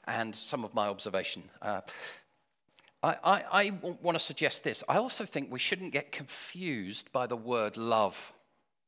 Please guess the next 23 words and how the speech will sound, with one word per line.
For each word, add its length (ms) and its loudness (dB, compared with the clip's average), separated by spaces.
I 100 8
think 200 4
we 80 4
have 140 2
a 40 -8
tendency, 500 2
particularly 480 -4
in 80 -2
the 60 -4
southeast, 680 2
um, 320 6
of 160 2
England, 540 0
to 160 0
assume 560 0
that 220 4
the 60 2
word 440 4
love 380 8
means 260 -2
be 220 -2
nice. 560 2
Nice. 580 -2